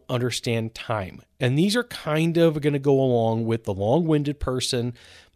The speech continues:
and the person who's not goal-oriented. And if you have this person that's got all three of these, chances are good you don't like them.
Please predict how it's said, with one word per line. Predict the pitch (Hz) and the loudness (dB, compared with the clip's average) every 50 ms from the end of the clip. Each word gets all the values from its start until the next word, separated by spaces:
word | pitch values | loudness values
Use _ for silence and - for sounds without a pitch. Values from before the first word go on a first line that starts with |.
| _ - | _ -4
and | - 117 113 | -2 0 0
the | 113 110 | 0 0
person | - - 147 156 160 - 151 143 | 0 2 2 2 2 0 -2 -2
who's | 127 143 139 123 | 0 -2 0 0
not | 123 123 117 113 | 0 0 0 0
goal-oriented. | 117 127 120 113 110 113 113 110 113 110 107 107 113 - | 0 2 2 2 2 0 0 0 0 0 0 -2 -4 -4
And | 98 120 117 | -4 -4 -4
if | 104 - 127 | -4 -2 -4
you | 139 131 | -4 -4
have | - - 135 127 123 120 | -2 0 0 0 0 0
this | 117 131 123 - | 0 -2 -2 -2
person | - - 151 139 131 - 135 | 0 0 0 0 0 -2 -2
that's | 123 117 - | -2 -2 -2
got | - 113 113 - | 0 -2 -2 0
all | 113 117 113 | 0 -2 -2
three | - - - 110 120 127 139 | -2 -4 -6 -4 -2 -2 -2
of | 131 135 | 0 0
these, | 151 160 165 165 160 - - _ _ _ _ _ - _ - - | 0 0 0 0 -2 -4 -6 _ _ _ _ _ -20 _ -20 -4
chances | - - 117 110 - 120 113 | 0 2 2 2 2 0 0
are | 135 139 | 0 2
good | 123 113 107 104 101 | 2 0 0 -2 -2
you | 104 101 104 | -4 -6 -4
don't | 98 95 95 95 - - | -4 -6 -6 -6 -8 -12
like | 90 90 - - | -16 -16 -16 -18
them. | - - - | -20 -20 -20